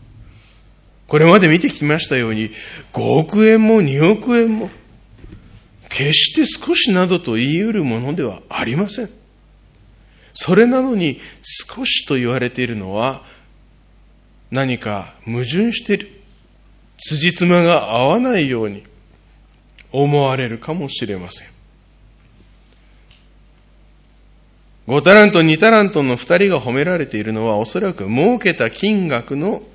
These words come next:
額の問題ではないということはすぐにわかります。少しのものに忠実であった。それは自分には五億もある、二億もある、たくさんあるんだと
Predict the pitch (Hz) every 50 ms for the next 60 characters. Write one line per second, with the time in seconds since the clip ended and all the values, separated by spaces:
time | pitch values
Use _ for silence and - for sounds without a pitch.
0 | _ _ _ - 107 117 165 269 - 349 330 - - 113 110 110 113 117 123 123
1 | 135 139 143 165 202 185 135 131 165 208 254 262 226 - - 117 113 110 110 110
2 | 113 110 - 101 90 90 - - - - - 247 254 277 220 151 117 92 92 -
3 | - - - 92 98 - - - - - - - - _ _ _ _ _ _ _
4 | _ _ _ _ _ _ _ _ _ _ - _ _ - - - 233 254 - -
5 | 247 208 214 214 196 185 175 180 196 226 233 214 190 151 131 - 151 160 190 196
6 | 160 185 185 - 185 165 170 160 170 175 160 151 - - _ _ _ - - -
7 | _ _ _ _ _ _ _ _ _ _ _ _ _ _ _ _ _ _ _ _
8 | _ _ _ _ _ _ _ _ - _ _ _ _ _ - - - 180 196 202
9 | 202 151 160 170 175 185 226 233 233 254 262 233 196 170 131 - - - - -
10 | - - - - - - 143 165 202 233 185 - 156 151 151 151 165 175 165 139
11 | 120 107 - - 135 170 240 269 233 - 160 147 139 143 156 185 202 180 - -
12 | - - - - 185 - - - 247 269 285 285 277 269 233 196 160 151 131 127
13 | 127 104 - -